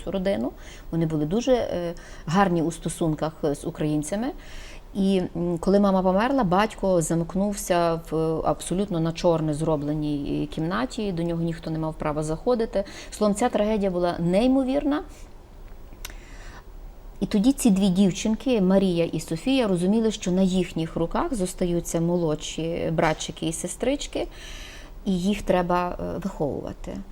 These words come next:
І попри те, що Софії пропонували здобути, ем,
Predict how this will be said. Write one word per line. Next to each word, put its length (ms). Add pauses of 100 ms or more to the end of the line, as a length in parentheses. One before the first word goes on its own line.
(520)
І 440 (140)
попри 300
те, 300
що 320
Софії 560
пропонували 680
здобути, 640
ем, 1080